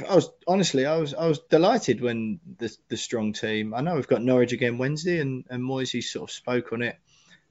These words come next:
Uh, I think literally today, on Monday, I think he, he said that he's not gonna make a huge deal about, we've got a lot of games and, and that's that. Um,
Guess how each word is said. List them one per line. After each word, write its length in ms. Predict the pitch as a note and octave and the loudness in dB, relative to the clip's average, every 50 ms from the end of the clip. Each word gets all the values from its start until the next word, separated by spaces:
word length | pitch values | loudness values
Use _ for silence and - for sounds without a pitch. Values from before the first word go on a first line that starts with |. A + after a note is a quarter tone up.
| _ | _
Uh, 300 | - A#2 A#2 A#2 A#2 A#2 A2+ | -8 -4 -4 -2 0 0 0
I 60 | A2+ | -2
think 240 | G#2+ - C#3+ C#3 B2+ | 0 0 0 4 4
literally 300 | C3+ C#3 C3+ - C3+ B2+ | 4 4 4 0 -2 -2
today, 360 | - - C3 D3 D3+ F3 D#3+ | -2 -2 2 4 6 6 6
on 140 | C3 G#2+ G#2 | 4 2 0
Monday, 340 | A2 B2 C#3 D3 C#3 B2 G#2+ | 0 0 -2 -2 -2 -2 -2
I 60 | G2+ | -2
think 300 | G2 - - G#2+ A2 G#2+ | -2 -2 -4 -4 -4 -4
he, 280 | - A2 G#2+ G#2 G#2 F#2+ - | -6 -6 -6 -6 -6 -10 -12
he 100 | G2+ G2 | -14 -12
said 360 | - - - - G#2+ G#2+ F2+ | -8 -8 -6 -4 -4 -4 -4
that 120 | - - C2+ | -6 -10 -10
he's 140 | F2+ - | -10 -14
not 120 | - F2 - | -16 -18 -18
gonna 120 | - F2 | -14 -10
make 240 | F2+ F#2+ G2 G2+ - | -6 -6 -6 -6 -6
a 40 | G2 | -12
huge 380 | - - G#2+ G#2 G2 - - | -4 2 2 2 2 0 -2
deal 200 | - A2 G#2+ G#2 | 2 4 4 4
about, 360 | G2+ F2+ G#2+ G#2 G2+ - _ - | 4 4 2 0 0 -2 _ -6
we've 180 | G#2 G#2+ G2+ | -6 -6 6
got 200 | - C3 A#2+ G2+ | 8 8 8 8
a 40 | G#2 | 6
lot 140 | G#2 F#2+ F2 | 2 2 0
of 80 | G2 | 2
games 320 | - A2 G#2+ A2 A2+ G#2+ A2 | 4 4 4 4 2 0 -2
and, 160 | A2 G#2+ G2+ - | -4 -4 -4 -4
and 160 | G2 G#2 G2+ | -6 -4 -4
that's 220 | G2+ G2+ - - - | -4 -4 -4 -6 -6
that. 320 | - A2+ F#2+ E2+ D#2 - _ _ _ _ _ - - - - - _ _ _ _ | -4 -4 -4 -4 -6 -8 _ _ _ _ _ -20 -20 -20 -20 -20 _ _ _ _
Um, 680 | B2 B2 B2 A#2+ A#2+ A#2+ B2 B2 B2 B2 B2 B2 G#2+ | 0 2 2 4 2 2 0 -2 -4 -4 -6 -6 -8